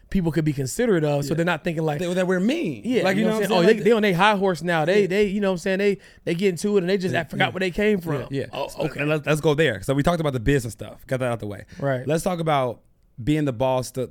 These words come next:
Speaker 2: the cost of winning from a personal level.
Speaker 1: Big facts.
Speaker 2: Because that's where stuff gets really tricky.
Speaker 1: Big
Speaker 2: Right?
Speaker 1: facts.
Speaker 2: So when you are, when you are the breadwinner for your family, congratulations. You're the breadwinner for your family. You're the first millionaire in your family.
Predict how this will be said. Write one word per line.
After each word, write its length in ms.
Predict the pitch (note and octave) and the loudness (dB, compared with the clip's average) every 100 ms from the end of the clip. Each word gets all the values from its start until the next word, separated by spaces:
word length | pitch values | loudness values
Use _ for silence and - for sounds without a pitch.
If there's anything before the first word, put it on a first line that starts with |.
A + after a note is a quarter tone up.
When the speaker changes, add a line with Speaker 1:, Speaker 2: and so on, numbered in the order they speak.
| - | -6
Speaker 2:
the 80 | B2+ | -8
cost 300 | - D3+ C#3 | -4 -4 -4
of 120 | A#2+ | -4
winning 200 | C3 B2+ | -4 -4
from 140 | A2 A2+ | -4 -8
a 80 | - | -8
personal 560 | - - D3 A#2+ G#2+ | -6 -4 -4 -6 -10
level. 360 | G2 F#2+ A2 - - | -12 -14 -18 -16 -8
Speaker 1:
Big 140 | C#3+ | -6
facts. 420 | B2+ A#2 - - | -6 -12 -14 -8
Speaker 2:
Because 340 | D3+ B2+ B2 A#2 | -2 0 0 0
that's 380 | D3 G3 G3 | 0 0 -4
where 220 | D3+ C#3 B2+ | -6 -6 -4
stuff 320 | - C#3+ A2 | -4 -4 -4
gets 280 | A#2+ A2 - | -6 -6 -10
really 440 | G#2+ A2 D3+ C#3+ | -8 2 4 2
tricky. 420 | B2 B2 - - - _ | 0 -4 -6 -18 -20 _
Speaker 1:
Big 540 | - C#3 C#3+ D3 C#3+ C#3 | -4 0 2 4 2 2
Speaker 2:
Right? 320 | B2+ C3 C3 | 2 0 -2
Speaker 1:
facts. 300 | - - - - | -8 -20 -10 0
Speaker 2:
So 280 | F3 D#3 | 2 4
when 360 | A2+ G#2+ C3+ C#3 | 2 0 0 0
you 320 | C3 F#3 A3 | 0 0 0
are, 320 | - D3+ C3+ | 0 2 2
when 160 | A#2 C3 | 0 0
you 160 | D#3+ G3+ | 2 0
are 100 | F#3+ | 0
the 100 | D#3 | -2
breadwinner 680 | G#2 C3 C3 A2+ G#2 C3 - - | -2 -2 -2 -6 -8 -10 -14 -14
for 200 | - A#2+ | -6 -4
your 140 | C#3 | -2
family, 480 | B2+ A2+ F#2+ A2 D#3+ _ _ | -6 -8 -8 -10 -12 _ _
congratulations. 960 | - D3 D3 C#3+ C#3 C#3 A#2+ - A#2+ - | -6 -2 0 0 -2 -6 -8 -14 -16 -8
You're 80 | A#2+ | -6
the 80 | |
breadwinner 380 | G#2+ B2+ C3 C#3 | -2 -2 0 -2
for 80 | B2 | -2
your 140 | C3+ B2+ | -4 -4
family. 340 | C#3 B2+ B2 | -4 -4 -4
You're 100 | A#2+ | -4
the 40 | A2 | -4
first 200 | B2 A2+ | -4 -4
millionaire 380 | A#2+ A#2+ A#2 A#2 | -4 -4 -4 -4
in 60 | |
your 80 | A2+ | -6
family. 440 | G#2+ A2+ A2 G#2+ | -6 -6 -4 -6